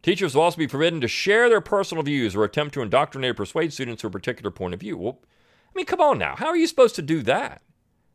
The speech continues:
And if you just want to do a rote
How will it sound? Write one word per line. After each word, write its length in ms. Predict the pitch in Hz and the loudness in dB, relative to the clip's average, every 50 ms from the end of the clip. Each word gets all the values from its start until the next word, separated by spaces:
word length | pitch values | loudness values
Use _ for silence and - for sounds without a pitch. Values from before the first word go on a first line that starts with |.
| _ _ _ _ _ _ _ _ _ _ _ _ _ _ _ _ _ _ _ _ _ _ _ _ _ _ _ _ _ _ | _ _ _ _ _ _ _ _ _ _ _ _ _ _ _ _ _ _ _ _ _ _ _ _ _ _ _ _ _ _
And 100 | 131 131 | -2 -2
if 100 | 135 131 | -2 -2
you 60 | 143 | -2
just 200 | 151 165 - - | -4 -4 -2 0
want 140 | 180 170 156 | 0 0 2
to 40 | 135 | 2
do 260 | 123 147 139 139 139 | 2 0 0 0 2
a 140 | 117 107 101 | 0 0 0
rote 720 | 92 85 85 92 98 113 131 160 196 247 247 - - - | 0 -4 -6 2 6 8 8 8 8 6 2 -8 -14 -16